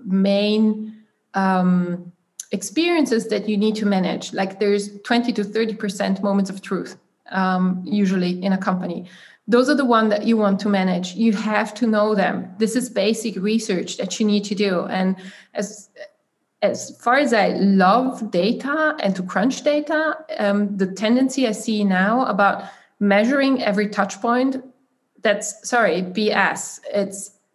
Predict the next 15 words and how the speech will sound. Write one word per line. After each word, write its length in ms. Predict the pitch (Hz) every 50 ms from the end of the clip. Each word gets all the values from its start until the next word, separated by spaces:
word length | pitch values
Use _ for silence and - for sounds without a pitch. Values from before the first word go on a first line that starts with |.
| _ _
just 300 | 214 220 254 247 247 - - -
overdoing, 840 | 254 233 233 220 226 214 180 180 226 226 247 269 285 302 339 320 -
overmanaging 840 | - 247 247 240 208 202 196 208 233 254 247 - 302 302 311 311 302
something 800 | - - - 214 233 247 247 262 285 285 285 294 294 277 247
which, 560 | 208 226 240 233 233 233 - - - - - - _ _ _ _ _ _ _ _ _ _ _ _ _ _
in 160 | - 214 202
my 220 | 202 202 190 190 214
opinion, 560 | 247 254 254 - 247 240 240 247 247 240 202
doesn't 280 | 208 208 208 214 202 196
make 220 | 196 190 196 190
sense 440 | - - 196 180 180 185 180 - -
that 280 | - - - - -
way. 460 | - 196 180 165 165 180 185 190 - -
And 220 | - 196 196 196
it's 280 | 202 202 196 - - -